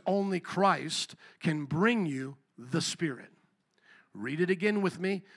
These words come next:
as I read it out loud. "Therefore, there's no condemnation for those who are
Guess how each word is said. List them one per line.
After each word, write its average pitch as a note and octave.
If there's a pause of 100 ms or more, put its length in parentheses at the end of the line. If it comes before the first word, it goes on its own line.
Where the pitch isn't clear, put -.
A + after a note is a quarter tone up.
(200)
as B2
I C#3+
read D3
it D#3
out D#3+
loud. C#3+
"Therefore, F3
there's F3
no F#3+
condemnation F#3
for F3
those F#3
who F#3
are D#3